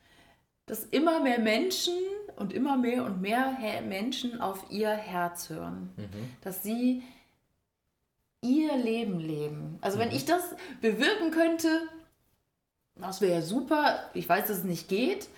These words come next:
Speaker 1: und vielleicht auch nicht von jedem gewollt ist, aber wenn ich da so ein, ein Stück weit die Welt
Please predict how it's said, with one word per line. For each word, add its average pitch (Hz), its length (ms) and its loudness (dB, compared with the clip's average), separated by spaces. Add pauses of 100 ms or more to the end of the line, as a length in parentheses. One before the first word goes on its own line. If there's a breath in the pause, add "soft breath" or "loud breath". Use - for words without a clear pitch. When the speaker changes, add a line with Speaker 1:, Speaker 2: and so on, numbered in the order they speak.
(300 loud breath)
Speaker 1:
und 202 200 -2
vielleicht 196 280 0
auch 202 80 0
nicht 185 160 0
von 180 160 -2
jedem 170 200 2
gewollt 160 420 2
ist, - 380 -4 (100)
aber 339 640 2 (460 loud breath)
wenn 240 160 -2
ich 247 100 -2
da 247 160 2
so 233 80 0
ein, - 720 -6
ein - 60 -6
Stück - 340 -4
weit 277 220 0
die 233 200 -2
Welt 233 560 -2